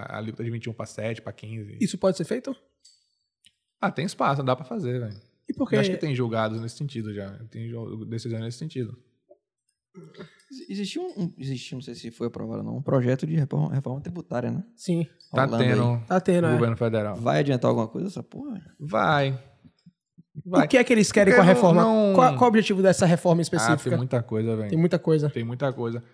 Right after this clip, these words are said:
Speaker 1: Assim, o que ficou no, o que ficou em pauta, o que ficou na, no holofote, foi essa, aquela questão da tributação de dividendo.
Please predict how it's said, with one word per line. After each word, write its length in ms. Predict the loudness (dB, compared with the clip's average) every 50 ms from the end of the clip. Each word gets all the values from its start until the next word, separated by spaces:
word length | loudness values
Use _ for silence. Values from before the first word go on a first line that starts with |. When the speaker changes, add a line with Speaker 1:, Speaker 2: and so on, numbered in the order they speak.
| _ -6
Speaker 1:
Assim, 300 | -6 -4 -2 -2 -2 -2
o 100 | -2 -2
que 140 | -2 -4 -4
ficou 340 | -4 -4 -4 0 0 0
no, 340 | 2 4 4 4 4 4 2 -2
o 80 | -4 -10 -20 _ _ _ _ _ _ _ _ _ _ _ _ _ -6
que 80 | -4
ficou 180 | -4 -2 -2 -2
em 60 | -2 -2
pauta, 400 | -2 -2 0 2 2 2 0 -4
o 40 |
que 100 | -6 -6
ficou 260 | -14 -12 -8 -8 -8 -8
na, 240 | -8 -12 -14 -16 _ _ _ _ _ _ _ _ _ _ _ _ _ _ _ -10
no 120 | -4 -2
holofote, 720 | -2 -2 -2 -4 -6 -6 -4 -2 -2 -2 -4 -6 -12 -14 -14 _ _ _ _ _ _ _ _ _ -20 -20 _ _ _ _ _ _
foi 120 | -4 -2 0
essa, 180 | 0 0 -2
aquela 200 | -2 0 0 0
questão 320 | 0 0 -2 -4 -2 -6 -4
da 100 | -4 -4
tributação 400 | -4 -4 -4 -4 -4 -6 -4 -2 -2
de 80 | -2
dividendo. 640 | -2 -2 -4 -4 -4 -4 -4 -4 -4 -6 -6 -8 -12